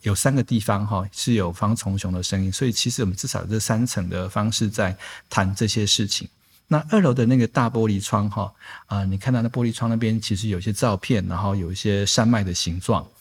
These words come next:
那其实就是玉山山脉。那我们，我们在上面看到的照片，就是我们，呃，那一次去爬山的时候，有确切的找到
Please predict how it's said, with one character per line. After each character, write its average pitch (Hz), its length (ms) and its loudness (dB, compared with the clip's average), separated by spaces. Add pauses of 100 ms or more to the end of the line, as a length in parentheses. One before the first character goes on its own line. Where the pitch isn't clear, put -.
(300)
那 175 120 4
其 - 160 2
实 110 120 0
就 120 140 2
是 117 180 2
玉 113 80 4
山 104 220 2
山 95 220 0
脉。 98 280 0 (360)
那 107 180 2
我 92 60 0
们， 98 280 0 (360)
我 117 100 0
们 110 240 4
在 139 160 2
上 135 160 0
面 127 140 4
看 131 160 0
到 120 80 2
的 101 80 -2
照 107 180 0
片， 101 260 -2
就 98 120 -4
是 104 180 -4
我 95 80 -6
们， 90 340 -2 (360)
呃， 92 160 -2
那 120 100 2
一 117 40 4
次 113 180 0
去 113 160 2
爬 92 240 -2
山 113 160 6
的 104 100 6
时 95 140 -2
候， 101 200 2 (600)
有 98 320 4
确 139 320 4
切 - 240 4
的 101 160 2
找 87 260 0
到 98 240 2